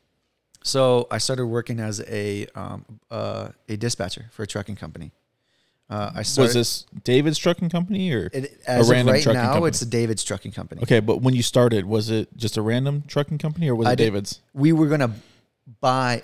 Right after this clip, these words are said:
Speaker 1: so we opened up an M C number, so
Speaker 2: Yeah,
Speaker 1: that
Speaker 2: yeah.
Speaker 1: means the company is ours.
Speaker 2: Yep.
Speaker 1: And it was called Blue Stallion. That's what the company was called, and it was gonna be our company,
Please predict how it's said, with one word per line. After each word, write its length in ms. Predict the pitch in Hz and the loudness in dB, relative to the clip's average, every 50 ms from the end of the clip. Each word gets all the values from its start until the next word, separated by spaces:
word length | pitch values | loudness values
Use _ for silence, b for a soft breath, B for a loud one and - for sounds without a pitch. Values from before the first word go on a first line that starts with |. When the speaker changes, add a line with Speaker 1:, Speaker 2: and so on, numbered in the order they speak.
| - - | -8 -12
Speaker 1:
so 320 | - - 113 107 104 107 - - | -8 -4 -4 -4 -4 -4 -8 -10
we 260 | 123 117 120 123 135 | -6 -4 -2 -2 -2
opened 280 | - 147 147 143 151 143 | 0 -2 -2 0 0 -2
up 100 | 131 135 | -2 -2
an 60 | 123 | -2
M 120 | 120 123 123 | -4 -2 -2
C 180 | - - 127 113 | -2 -2 -2 -2
number, 420 | 110 107 110 117 135 160 160 151 _ | -4 -4 -4 -4 -4 -6 -8 -12 _
so 120 | - - 117 | -4 0 2
Speaker 2:
Yeah, 40 | 120 | 2
Speaker 1:
that 60 | - | 2
Speaker 2:
yeah. 40 | 127 | 2
Speaker 1:
means 160 | 127 127 117 | 0 -2 -4
the 80 | 107 113 | -6 -8
company 380 | - - 131 123 - 120 113 | -6 -6 -8 -6 -6 -6 -6
is 80 | 107 95 | -6 -6
ours. 440 | - 101 95 - - - - - - - | -6 -6 -6 -8 -8 -10 -12 -12 -8 -6
Speaker 2:
Yep. 160 | 98 - - _ _ _ - | -6 -6 -6 _ _ _ -10
Speaker 1:
And 60 | 113 113 | -6 -4
it 20 | |
was 160 | 110 110 104 | -4 -4 -4
called 440 | - - 123 120 120 120 117 110 - _ _ _ _ _ _ _ _ _ _ _ _ | -2 -2 0 0 2 2 0 -2 -4 _ _ _ _ _ _ _ _ _ _ _ _
Blue 320 | 110 104 120 120 127 131 117 | -12 -6 -2 2 2 2 2
Stallion. 540 | - - 117 104 101 98 - - 95 120 - _ _ _ _ _ _ _ _ _ | 0 -2 -2 -4 -4 -6 -8 -10 -14 -18 -20 _ _ _ _ _ _ _ _ _
That's 160 | - 113 110 - | -8 -6 -6 -6
what 60 | 123 110 | -6 -8
the 60 | 107 | -6
company 340 | - 110 104 - 107 107 107 | -6 -6 -8 -6 -6 -8 -6
was 140 | 101 - | -6 -8
called, 260 | - - - - - _ _ _ _ _ | -8 -10 -12 -12 -14 _ _ _ _ _
and 80 | - 120 | -6 -4
it 40 | |
was 100 | 120 117 104 | -4 -2 -2
gonna 100 | 113 107 | -4 -6
be 140 | 110 110 - | -6 -4 -2
our 160 | 131 139 127 | 0 -2 -2
company, 400 | - - 104 98 104 92 95 | -2 -4 -10 -10 -10 -16 -18